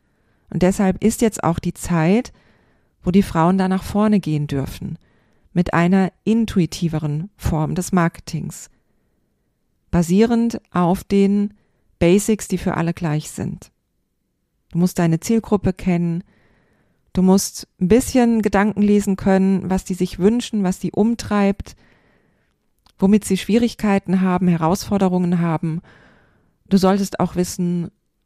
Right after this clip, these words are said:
wo du wie postest, also auch das lernst du in meinem Null-Euro-Kurs, den ich dir unten verlinkt habe. Ähm,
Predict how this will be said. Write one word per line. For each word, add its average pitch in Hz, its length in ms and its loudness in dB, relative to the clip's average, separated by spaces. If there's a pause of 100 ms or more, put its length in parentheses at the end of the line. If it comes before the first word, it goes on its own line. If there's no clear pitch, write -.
(180)
wo 170 320 0
du 185 180 0
wie 180 180 0
postest, 233 600 0
also 185 200 -2
auch - 120 -4
das 190 240 -2
lernst 190 400 -2
du 208 60 -4
in 175 120 -2
meinem 170 200 -2
Null-Euro-Kurs, 202 920 -2 (640)
den 196 100 0
ich 202 100 0
dir 190 140 0
unten 180 280 -4
verlinkt 190 480 -2
habe. 175 400 -2 (1080)
Ähm, 185 320 0